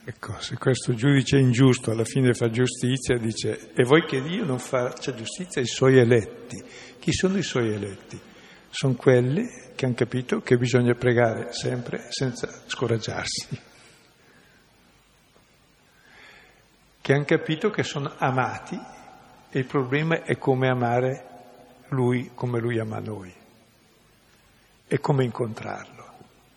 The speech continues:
Ed è scoprire la dignità dell'uomo, l'uomo che immagina e somiglianza di Dio finalmente ritrova il suo volto,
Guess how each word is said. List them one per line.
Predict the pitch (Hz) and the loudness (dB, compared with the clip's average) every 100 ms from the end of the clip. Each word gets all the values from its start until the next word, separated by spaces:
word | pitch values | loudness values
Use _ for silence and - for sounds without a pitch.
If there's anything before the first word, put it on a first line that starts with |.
| _ _ _ _ _ _ _ _ _ _ _ _ _ _ | _ _ _ _ _ _ _ _ _ _ _ _ _ _
Ed | 131 | 0
è | 131 | 0
scoprire | - 139 165 156 | 2 0 2 2
la | 143 | 2
dignità | 131 123 117 127 | 2 -2 0 2
dell'uomo, | 123 127 131 110 104 107 | 2 0 0 0 0 -6
l'uomo | 117 127 131 131 | 0 2 2 0
che | 139 | -2
immagina | 123 123 127 | -2 -2 0
e | 123 | -4
somiglianza | 131 120 123 120 - | -4 -4 -4 -4 -8
di | 143 | -4
Dio | 135 | -4
finalmente | 135 175 156 135 131 135 | -2 2 2 2 -2 -2
ritrova | 123 120 120 110 | -4 -4 -6 -6
il | 107 | -8
suo | - 120 | -4 -4
volto, | 113 98 92 - 92 | -4 -10 -14 -18 -20